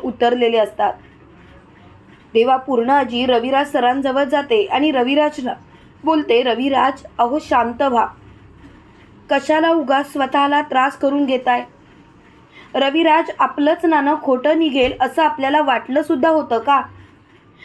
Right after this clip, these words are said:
तेव्हा लगेच रविराज म्हणतात, "खरं सांगू का पूर्णाई, मला तर काहीच वाटलं नव्हतं. मला असं वाटलं होतं की सगळं काही नीटच असणार, पण नाही पूर्णाई, सगळं काही संपल्यातच जमा आहे.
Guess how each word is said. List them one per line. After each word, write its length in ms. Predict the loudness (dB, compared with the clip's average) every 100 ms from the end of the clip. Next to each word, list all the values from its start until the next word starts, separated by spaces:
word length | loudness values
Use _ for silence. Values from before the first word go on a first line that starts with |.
| -18 -6
तेव्हा 180 | -2 0
लगेच 400 | -2 -4 -4 -2
रविराज 440 | -4 -2 -2 -2
म्हणतात, 380 | -2 -2 0 0 0
"खरं 240 | -4 -2
सांगू 300 | -2 -2 0
का 140 | 0 -2
पूर्णाई, 600 | 0 -2 0 0 0 -4 -8 _ _ _ _ _ _ -20 _
मला 280 | -4 0 0 0
तर 140 | -2 -4
काहीच 440 | -2 -2 -2 -2
वाटलं 380 | -2 -2 -2 -2
नव्हतं. 340 | -2 -2 -4 -6 -10 -20 -20 _ _ _ _ _ _ _ _ -8
मला 220 | -4 0
असं 280 | 0 0 0
वाटलं 320 | 0 0 0
होतं 340 | 0 0 -4 -4
की 100 | -4
सगळं 380 | -4 -2 0 0
काही 240 | 0 0 2
नीटच 460 | 2 0 -4 -2
असणार, 380 | -2 -2 -2 -2
पण 260 | -2 0 2
नाही 400 | 2 0 -2 -4 -10 -20 -20 _ _ -20 -20 _ _ _ _ _ -20 _ -8
पूर्णाई, 560 | -2 0 2 2 2 2
सगळं 380 | 0 0 0
काही 220 | 0 0 0
संपल्यातच 760 | -2 -2 -2 -2 0 0 -2
जमा 300 | 0 0 0
आहे. 220 | 0 -2